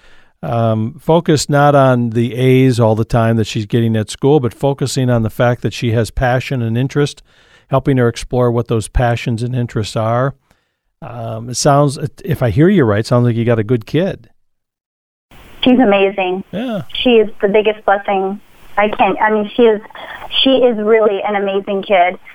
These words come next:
Speaker 2: She is smart and, um, she excels in everything that she does.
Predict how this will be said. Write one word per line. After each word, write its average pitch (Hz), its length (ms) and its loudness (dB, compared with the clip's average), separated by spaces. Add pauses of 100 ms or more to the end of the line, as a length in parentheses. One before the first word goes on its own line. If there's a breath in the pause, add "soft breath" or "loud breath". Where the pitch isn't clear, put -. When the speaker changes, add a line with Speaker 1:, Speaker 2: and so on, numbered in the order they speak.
(100)
Speaker 2:
She 190 160 2
is 185 120 2 (140)
smart 214 580 2
and, 196 520 -2 (240)
um, 185 580 0 (320)
she 220 540 2
excels 302 540 2
in 240 100 0
everything 214 460 -4
that 202 220 -6
she 240 140 2
does. 247 320 2